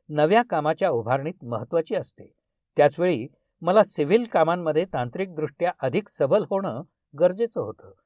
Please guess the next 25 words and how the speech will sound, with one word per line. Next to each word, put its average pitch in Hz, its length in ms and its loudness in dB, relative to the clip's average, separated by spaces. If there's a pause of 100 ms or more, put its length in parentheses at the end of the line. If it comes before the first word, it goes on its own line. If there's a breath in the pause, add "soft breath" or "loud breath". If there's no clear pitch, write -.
(300)
अभ्यासातून 208 640 4
हे 170 140 0
सगळं 165 360 2
होत 156 180 4 (100)
गेलं 160 320 2 (380 soft breath)
आणि 214 160 0
कंपनीला 165 640 2 (180)
आकार 151 360 4
येत 117 200 -2
गेला. 95 340 -10 (600)
या 151 220 10
वाटचालीत 143 560 2
एक 151 200 2
महत्त्वाचा 147 520 0
टप्पा 156 440 -2
आला, 156 280 2 (460)
तो - 80 2
त्यांना 170 440 4
मिळालेल्या 151 600 2
जालना 123 480 -2
इथल्या 139 440 -4
ड्रायपोर्टच्या 135 840 -2
कामाचा. 98 500 -10 (720)
केंद्र 175 280 6
सरकारला 151 640 2